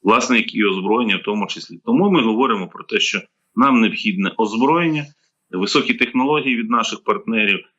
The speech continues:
Є сьогодні зброя в наших партнерів. А, до речі, Північна Корея просто отримала унікальний шанс, е, випробовувати свою зброю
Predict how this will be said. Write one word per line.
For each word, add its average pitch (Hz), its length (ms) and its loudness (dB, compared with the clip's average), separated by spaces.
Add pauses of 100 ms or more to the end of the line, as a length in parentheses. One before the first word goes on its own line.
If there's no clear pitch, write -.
(200)
Є 117 260 2
сьогодні 113 500 2
зброя 98 680 2
в 85 260 -12
наших 104 380 -2
партнерів. 101 460 0
А, 104 40 0
до 123 120 0
речі, 147 260 -2
Північна 127 320 -2
Корея 123 300 2
просто 117 280 -4
отримала 113 380 -2
унікальний 104 520 -2
шанс, 127 300 -2
е, - 880 -2 (160)
випробовувати 110 680 0
свою 107 340 -4
зброю 107 500 0